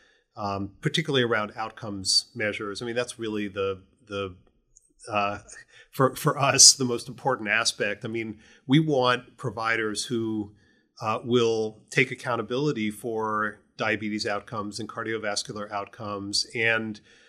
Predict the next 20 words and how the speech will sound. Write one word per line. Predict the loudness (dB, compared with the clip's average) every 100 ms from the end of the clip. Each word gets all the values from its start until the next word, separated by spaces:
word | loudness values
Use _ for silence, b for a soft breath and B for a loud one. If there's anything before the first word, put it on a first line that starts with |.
| b b
and | 4 6
then | 6 4 -2
also | -4 0 2
to | 0 -2
understand | -4 -2 -2 0 -2 -2
where | -2 -2
there | -2 -2
are | -2 -4
inequities, | -4 -2 -2 0 0 0 -2 0 2 2 -2 b b b -2
uh, | 2 2
in | 2
our | 0 -2
population | -6 -10 -6 -6 -4 -6 -6
and | -8
to | -8
take | -6 -6
responsibility | -6 -6 -6 -6 -2 2 2
for | 0 -6
closing | -12 -4 0 0 0
gaps, | 0 -2 -2 -2 -2